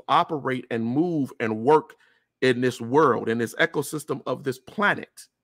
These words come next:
And we would need our opposable thumbs, our senses, our brains.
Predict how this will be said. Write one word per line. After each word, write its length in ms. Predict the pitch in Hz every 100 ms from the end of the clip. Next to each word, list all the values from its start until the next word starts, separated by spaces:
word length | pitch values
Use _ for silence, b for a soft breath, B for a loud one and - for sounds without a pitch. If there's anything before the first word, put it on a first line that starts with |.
| _ _ _ _ _ _ _ _ _ _ _ _ _ _ _
And 160 | 147 139
we 100 | 151
would 160 | 147 147
need 240 | 180 180
our 160 | 135 123
opposable 580 | - 135 120 175 110 -
thumbs, 500 | 120 101 - - - _ _ _ _ _ _ _ _ _ _ _ _ _ -
our 180 | 123 117
senses, 840 | - - 156 127 - 117 - - _ _ _ _ _ _ _ _ _
our 160 | 113 104
brains. 920 | 107 117 127 107 - - - -